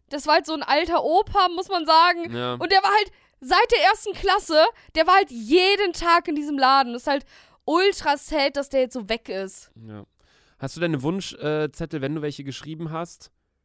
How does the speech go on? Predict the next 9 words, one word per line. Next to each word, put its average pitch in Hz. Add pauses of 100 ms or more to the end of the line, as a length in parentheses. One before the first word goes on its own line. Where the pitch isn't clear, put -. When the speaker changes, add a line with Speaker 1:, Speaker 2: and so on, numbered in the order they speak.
(1000)
Speaker 2:
immer 143
so 131
auch 120
noch 117
was 113
draufgemalt 170
und 202
so? 214
So, 139